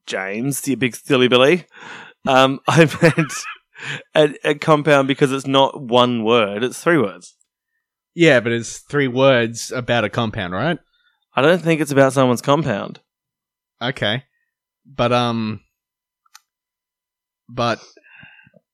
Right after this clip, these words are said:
Speaker 1: You know, if someone was a second-rate explorer, you could call them a bargain basement Bodan.
Speaker 2: Okay.
Speaker 1: Nicholas Bodan.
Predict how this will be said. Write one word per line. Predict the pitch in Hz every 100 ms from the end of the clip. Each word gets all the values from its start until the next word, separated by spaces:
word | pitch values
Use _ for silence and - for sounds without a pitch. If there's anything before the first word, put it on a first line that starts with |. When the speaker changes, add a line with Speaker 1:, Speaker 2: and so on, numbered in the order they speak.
| _
Speaker 1:
You | 135
know, | 147 143
if |
someone | - 170 170
was | 151 131
a | 127 120
second-rate | 120 - 139 123 120 117
explorer, | 113 - 123 135 120 104
you | 117
could | 120
call | - 123
them | 117 110
a |
bargain | 113 113 113 110
basement | 104 113 - 113 104
Bodan. | 107 104 127 110 - _ _ _ _ _ _ _ _ _ _
Speaker 2:
Okay. | 135 113 147
Speaker 1:
Nicholas | 151 180 120
Bodan. | - 92 - 85 - -